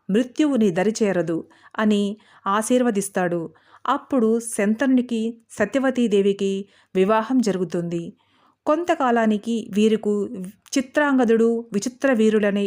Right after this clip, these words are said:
ఇద్దరు కొడుకులు జన్మిస్తారు. కొంతకాలానికి శంతనుడు మరణిస్తాడు. ఆ తరువాత భీష్ముడు చిత్రాంగదుని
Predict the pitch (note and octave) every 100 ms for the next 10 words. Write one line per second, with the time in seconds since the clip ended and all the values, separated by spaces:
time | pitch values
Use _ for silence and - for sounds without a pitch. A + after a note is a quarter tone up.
0 | - F#3+ F3+ G#3 G3+ G3 G3+ B3+ F#3 F3+
1 | F#3+ - F3 E3+ E3 - _ _ _ -
2 | - _ D4+ D4+ D#4+ D#4 B3 A#3+ A3+ A3
3 | C4+ B3+ - _ _ - - B3 B3 C4+
4 | B3 G#3 G#3 F#3 F3+ G#3 G#3 - F3 E3
5 | - _ _ - A#3+ D4+ B3 A3+ A3+ A3
6 | C#4 B3+ D#3+ A3+ D4 - A3+ G3 G3+ -
7 | _ _ _ - D4 - D#4 D4 A3 G3
8 | G3+ G3+